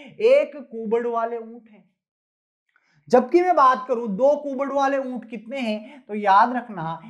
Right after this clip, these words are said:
ये चार से छह प्रतिशत है। कितने हैं, कई किताबों में हो सकता है आपको चार मिल जाए, किसी में छह मिल जाए, यहाँ किसी में नाइंटी फ़ोर मिल जाए, तो कंफ्यूज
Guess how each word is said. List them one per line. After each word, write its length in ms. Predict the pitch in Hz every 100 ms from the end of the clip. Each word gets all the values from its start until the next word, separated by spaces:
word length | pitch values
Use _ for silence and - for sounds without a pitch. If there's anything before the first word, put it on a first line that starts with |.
| -
ये 60 | 247
चार 380 | 240 - 190 185
से 160 | 180 262 -
छह 200 | - 220
प्रतिशत 520 | 180 156 156 147 147
है। 60 | 135
कितने 340 | - 180 233
हैं, 380 | 208 185 254 262
कई 200 | - 233
किताबों 420 | 233 240 202 202 214
में 120 | 226
हो 120 | 208
सकता 300 | 202 208 -
है 60 | 208
आपको 260 | 196 196
चार 320 | 214 202 185 190
मिल 180 | 190
जाए, 140 | 190 190
किसी 220 | 196 196
में 140 | 202 196
छह 160 | 214
मिल 200 | 196 185 180
जाए, 200 | 180 185
यहाँ 160 | 185
किसी 180 | 185 202
में 100 | 196
नाइंटी 340 | 175 160 170
फ़ोर 200 | 185 202
मिल 180 | 196 170
जाए, 220 | 151 247 - 320 -
तो 60 | 233
कंफ्यूज 480 | 208 196 262 311